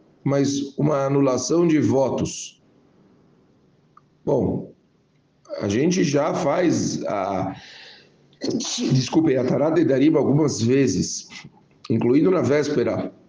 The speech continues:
do, do Yom Kippur. De novo, quer dizer, qual que é o motivo da gente, logo no início do Yom Kippur, a gente novamente fazer uma coisa dessas?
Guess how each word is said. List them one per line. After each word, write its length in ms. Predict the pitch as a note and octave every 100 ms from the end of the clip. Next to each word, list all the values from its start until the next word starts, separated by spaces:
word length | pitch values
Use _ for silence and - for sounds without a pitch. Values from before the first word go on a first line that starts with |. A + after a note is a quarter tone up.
| -
do, 640 | A2 A2 G#2+ G#2+ G#2+ G2+ -
do 140 | A#2
Yom 180 | A#2 B2
Kippur. 520 | A#2+ A#2 A#2 G#2+ - - - - - _ _ _ _ _ _ _ _ _ _ _ _ _ -
De 120 | B2
novo, 460 | B2+ F#3 A3+ D#3 B2+
quer 100 | B2
dizer, 220 | A#2+ A#2+
qual 220 | E3+ G#3+
que 80 | -
é 20 |
o 80 | -
motivo 480 | E3 - D#3+ C#3 A#2+
da 160 | G#2+
gente, 380 | A2 B2+ C#3 B2+
logo 580 | A2+ C3 D#3+ D#3 C#3 A2+
no 240 | A#2 A#2
início 880 | A#2+ B2 E3+ F3 - B2+ B2+ C#3+ - - - _ _ _ _ _ -
do 220 | - A#2
Yom 180 | A#2+ C3
Kippur, 480 | B2 A#2+ C3 D#3+ C3+
a 60 | A#2+
gente 340 | A#2 B2+ B2
novamente 920 | A2+ A#2+ C#3 D#3+ D3+ C3 C#3+ F3 F3
fazer 240 | C3+ B2+ B2
uma 180 | B2+ B2
coisa 240 | B2 A#2
dessas? 720 | G2+ A2 G2+ - - - -